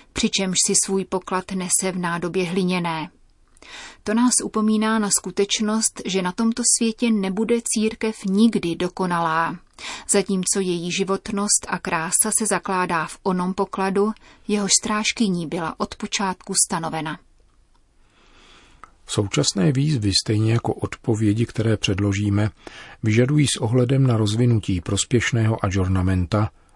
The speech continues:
Speaker 2: dlouhý proces dozrávání a dlouholetou spolupráci všeho lidu.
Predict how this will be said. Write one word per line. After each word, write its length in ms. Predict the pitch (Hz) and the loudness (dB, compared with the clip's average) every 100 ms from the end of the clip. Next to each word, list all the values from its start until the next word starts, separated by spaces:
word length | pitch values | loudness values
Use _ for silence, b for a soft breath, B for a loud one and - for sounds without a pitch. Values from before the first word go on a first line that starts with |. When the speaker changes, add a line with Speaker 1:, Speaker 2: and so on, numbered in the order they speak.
| b | b
Speaker 2:
dlouhý 380 | - 113 127 135 | 2 4 4 0
proces 380 | - 117 - 104 85 | 0 -2 0 -2 -2
dozrávání 880 | 87 104 104 104 107 110 107 113 | -2 2 2 4 2 4 4 2
a 100 | - | -2
dlouholetou 640 | 76 98 98 104 101 107 80 | -4 0 2 2 2 0 -2
spolupráci 760 | - - 92 92 104 101 - | -4 -4 -4 0 2 2 0
všeho 340 | 101 - 98 98 | -2 -2 0 2
lidu. 280 | 95 85 | 0 0